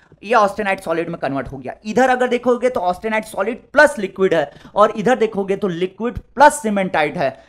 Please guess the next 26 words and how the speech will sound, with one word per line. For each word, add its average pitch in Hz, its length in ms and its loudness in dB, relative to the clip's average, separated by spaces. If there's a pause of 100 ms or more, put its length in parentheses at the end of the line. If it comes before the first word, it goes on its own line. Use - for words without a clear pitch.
(120)
और 190 160 4
ये 190 140 -2
particular 180 460 2
जो 170 140 -6
point 175 360 -4
है 139 140 -2
वहां 165 360 -4
से 165 220 -4
आपको 143 580 -4
ये 139 180 -8
वाला 156 180 0
जो 151 100 -8
point 147 300 -6
है 165 80 -6
वो 143 160 -4
eutectic 139 600 -8
point 196 220 -4
कहलाता 202 400 0
है। 220 80 -2
और 170 160 0
eutectic 139 580 -8
point 160 220 -6
से 151 120 -6
अगर 143 200 -2
आप 135 100 -2
देखोगे, 147 600 -6